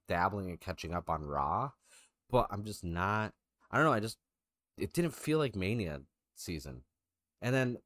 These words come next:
the Monday right after did not feel like a Monday after Mania. Usually there's big drastic returns and this and that and shaking things up. And it just felt flat. Uh, SmackDown wasn't bad for post-Mania, but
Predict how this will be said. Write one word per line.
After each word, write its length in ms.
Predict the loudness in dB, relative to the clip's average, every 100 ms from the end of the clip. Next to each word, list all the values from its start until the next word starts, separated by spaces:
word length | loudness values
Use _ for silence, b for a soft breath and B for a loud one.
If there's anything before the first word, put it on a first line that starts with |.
| _
the 80 | 0
Monday 400 | 2 4 4 2
right 240 | 4 2 2
after 380 | 0 0 -2
did 160 | -2 0
not 240 | 0 0 0
feel 100 | -2
like 120 | -2
a 60 |
Monday 280 | -2 0 0
after 220 | -2 -2
Mania. 260 | -2 -2 -2
Usually 240 | -4 -2
there's 140 | -4 -6 -2
big 240 | -2 0
drastic 420 | -2 -2 -2 -6
returns 640 | -8 -4 -2 0 0 -2 -4
and 160 | -4
this 200 | -4 -4
and 120 | -4 -2
that 300 | -2 -2 -4
and 100 | -6
shaking 380 | -4 -4 -6
things 240 | -4 -2 0
up. 160 | -2
And 80 | -2
it 80 | -6
just 180 | -6 -8
felt 380 | -2 0 0 -4 _ _ _ _ _ _ _
flat. 540 | -14 -2 0 0 -2 -16 _ _ _ _ _ _ _ _ _ _ _ _ -2
Uh, 340 | 2 4 2
SmackDown 460 | -2 -2 0 2 2
wasn't 220 | 2 0
bad 360 | -2 -2 -2 -6 -12 _ _ _ _ _ _ _
for 340 | 0 0 0 -6 _ -4
post-Mania, 760 | -4 -2 -4 -4 -4 -4 -8 -12 _ -10
but 300 | -2 -2 -2